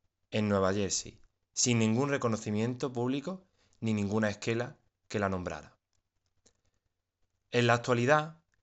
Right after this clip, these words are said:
tanto Francia como Europa y otros países del mundo le han reconocido su trabajo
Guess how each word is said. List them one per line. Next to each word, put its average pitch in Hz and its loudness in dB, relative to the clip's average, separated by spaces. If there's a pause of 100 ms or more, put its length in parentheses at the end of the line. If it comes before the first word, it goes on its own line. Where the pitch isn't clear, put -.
tanto 110 2
Francia 127 0
como 104 0
Europa 98 2
y 104 -6
otros 123 -2
países 110 0
del 95 -4
mundo 95 -6 (380)
le 117 4
han 143 4
reconocido 127 0
su 123 0
trabajo 101 0